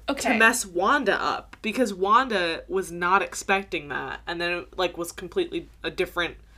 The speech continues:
Speaker 2: person.
Speaker 1: Yeah.
Speaker 2: Agatha had something to do with that.
Speaker 1: Do we think,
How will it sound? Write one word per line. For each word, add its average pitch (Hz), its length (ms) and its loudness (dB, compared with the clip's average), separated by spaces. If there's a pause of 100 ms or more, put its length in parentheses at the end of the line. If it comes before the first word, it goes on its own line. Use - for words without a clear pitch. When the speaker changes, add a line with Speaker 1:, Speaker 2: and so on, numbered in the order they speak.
(300)
Speaker 2:
person. 196 400 2 (200)
Speaker 1:
Yeah. 247 280 8
Speaker 2:
Agatha 320 400 8
had 240 200 2
something 185 340 -2
to - 80 -16
do 185 180 4
with - 160 -6
that. - 320 -6 (420)
Speaker 1:
Do 262 120 -4
we 247 140 2
think, 220 500 -6